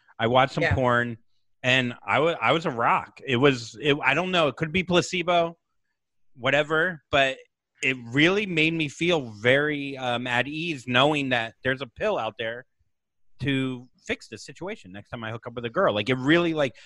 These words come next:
Speaker 1: I'm sure a lot of guys, because it creates, it's not just the sex. It's like the woman will think, "Oh, you're not into me." And then it leaves the
Speaker 2: Right.
Speaker 1: bedroom, and then it's like,
Speaker 2: A
Speaker 1: oh.
Speaker 2: downward spiral of just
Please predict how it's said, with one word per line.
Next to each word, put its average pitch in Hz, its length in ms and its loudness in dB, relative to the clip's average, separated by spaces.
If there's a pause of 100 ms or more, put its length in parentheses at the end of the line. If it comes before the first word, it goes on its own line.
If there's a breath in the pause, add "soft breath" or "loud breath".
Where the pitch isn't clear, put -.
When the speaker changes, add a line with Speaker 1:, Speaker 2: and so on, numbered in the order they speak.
(200 loud breath)
Speaker 1:
I'm 139 120 2
sure 196 220 2
a 196 60 2
lot 147 200 2
of 147 80 -4
guys, 135 540 0 (340 soft breath)
because 175 540 2 (120)
it 170 160 2
creates, 196 680 -2 (680)
it's 151 140 -6
not 262 180 4
just - 200 -4
the 131 80 -2
sex. - 460 0
It's 107 160 -6
like 107 320 0 (380)
the 135 80 0
woman 143 380 0
will 120 120 2
think, 123 280 -2
"Oh, 135 120 4
you're 113 160 -2
not 104 160 -2
into 110 180 -6
me." 107 440 -12 (180)
And 110 140 -10
then 110 380 -8
it 120 120 -10
leaves 123 180 -12
the 196 40 0
Speaker 2:
Right. 160 220 -2
Speaker 1:
bedroom, 123 580 -4
and 110 160 -2
then 117 180 4
it's 113 180 -6
like, 107 240 -6 (320 loud breath)
Speaker 2:
A 135 40 -6 (180)
Speaker 1:
oh. - 60 0
Speaker 2:
downward 208 400 0
spiral 190 580 2
of 170 120 0
just - 400 -8